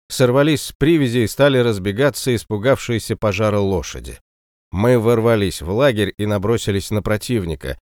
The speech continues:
рубя всех подряд и не жалея никого. Хирдманы при этом грозно орали, ввергая франков в дикий ужас.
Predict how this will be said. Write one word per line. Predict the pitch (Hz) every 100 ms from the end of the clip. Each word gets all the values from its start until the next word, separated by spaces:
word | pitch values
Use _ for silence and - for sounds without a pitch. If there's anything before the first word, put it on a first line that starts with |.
| _
рубя | 82 104 107 113
всех | 87 92 78
подряд | - 82 98 131 -
и | 117
не | 110
жалея | 90 98 101 98
никого. | 90 80 85 69 - - _ _ _ _ _ -
Хирдманы | - 180 120 120 117
при | 104 135
этом | 127 117
грозно | 101 143 113 117 113
орали, | 110 87 62 - _ -
ввергая | 82 80 104 98 101
франков | 85 98 123 110 110 -
в | 82 85
дикий | 85 92 - 87
ужас. | 76 62 - - -